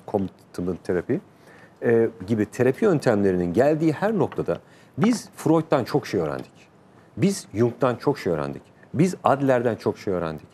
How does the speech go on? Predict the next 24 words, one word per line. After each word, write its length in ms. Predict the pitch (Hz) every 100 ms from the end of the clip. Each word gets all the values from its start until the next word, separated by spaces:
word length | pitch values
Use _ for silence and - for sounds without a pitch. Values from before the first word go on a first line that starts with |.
| - - -
Ama 200 | 143 165
Adler 400 | 170 226 175 104 - - - _ _
bugünkü 520 | 104 117 226 254 -
modern 400 | 147 135 131 202
yapı 260 | 190 143 -
üzerine 440 | 196 135 135 113 92 95 - 107 101 101
benim 200 | 113 156
kendi 320 | 226 180 135 123
düşünceme 400 | 120 123 127 123
göre 180 | 95 78
çok 320 | - 156 -
büyük 280 | 113 113 -
adımları 380 | 98 98 101 98
çok 200 | - 123
yıllar 240 | 107 92 98
önce 240 | 90 85
görmüş. 280 | 82 76 73 -
Bugün 240 | 113 120 131 - - -
en 160 | 156 233
son 280 | - 202 156
gelmiş 320 | 143 135 131
olduğumuz 340 | 135 127 117
kuşak 300 | - - 135
terapilerde 580 | - 120 131 127 120 98